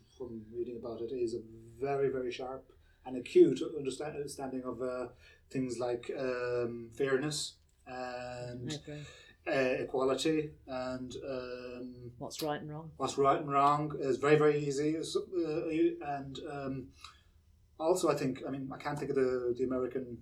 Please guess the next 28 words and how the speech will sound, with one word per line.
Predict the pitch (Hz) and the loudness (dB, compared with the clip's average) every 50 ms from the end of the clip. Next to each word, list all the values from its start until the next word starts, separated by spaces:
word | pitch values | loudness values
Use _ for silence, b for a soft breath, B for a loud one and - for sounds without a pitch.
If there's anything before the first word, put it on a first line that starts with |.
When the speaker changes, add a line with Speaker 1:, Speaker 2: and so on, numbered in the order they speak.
| 123 131 | -10 -10
Speaker 1:
writer | 127 123 123 123 123 | -8 -6 -4 -4 -2
who | 123 120 - | -2 -2 -2
writes | 131 131 - | -2 -4 -4
about | 120 127 123 123 127 | -4 -6 -4 -4 -4
it, | - - - 143 | -6 -6 -6 -4
is | 131 120 113 - | -4 -4 -6 -8
the, | - 131 123 120 127 127 - - - - _ _ _ _ _ _ _ - - _ _ _ b b b b b b b b | -12 -14 -14 -14 -12 -12 -12 -14 -14 -18 _ _ _ _ _ _ _ -20 -20 _ _ _ b b b b b b b b
is | 127 120 | -4 0
the | 135 139 | 2 2
idea | 135 139 135 131 | 4 4 2 2
of | 135 | 2
queue | - 160 151 | 0 -2 -2
jumping. | 147 151 131 117 139 127 120 113 - - _ _ _ _ _ _ _ | 0 -2 -2 -2 -2 -4 -6 -6 -8 -12 _ _ _ _ _ _ _
You | 131 123 120 | -16 -10 -8
know, | 127 131 131 127 120 - - - - 147 | -6 -4 -4 -4 -6 -8 -16 -16 -10 -8
uh, | 139 135 135 131 131 131 131 135 | -4 -2 0 0 0 0 -2 -4
someone | - - 156 143 139 135 | -6 -6 -4 -2 2 2
who, | 135 139 147 | 4 2 2
you | 143 139 139 | 2 0 0
know, | 139 139 135 123 | 2 2 2 2
someone | - 156 147 147 | 2 0 2 4
who's | 143 139 131 | 4 6 6
a, | 143 135 135 135 131 123 B B B B B B B B B B - | 6 6 6 4 2 2 B B B B B B B B B B -2
is | 120 | 0
ahead | 127 120 135 135 131 | 2 2 4 6 6
of | 117 120 | 6 6
you, | 120 123 123 120 123 - - - - 147 | 6 4 4 2 -2 -4 -10 -14 -10 -6
um, | 131 127 127 123 123 123 120 120 120 120 117 | -4 -2 -2 -2 -2 -2 -4 -6 -8 -12 -12